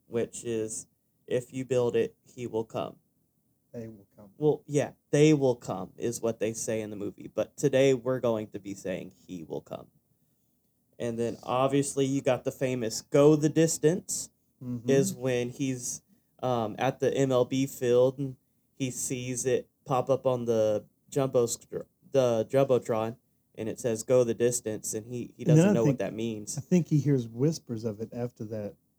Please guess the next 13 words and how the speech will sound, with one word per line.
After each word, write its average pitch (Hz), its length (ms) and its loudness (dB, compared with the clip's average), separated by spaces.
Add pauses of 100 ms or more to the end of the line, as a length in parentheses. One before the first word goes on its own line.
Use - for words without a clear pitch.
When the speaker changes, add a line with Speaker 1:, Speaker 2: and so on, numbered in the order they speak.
(160)
Speaker 2:
a - 40 -20
couple 139 120 -2
Speaker 1:
Yeah. 120 140 2
Speaker 2:
different 120 360 -6
times, 110 320 -12
too. 110 320 -8 (280)
Speaker 1:
And 135 220 -2
then 131 280 0
later 135 460 4
on 156 240 4
in 135 120 2
the 117 80 -2
movie, 120 520 -4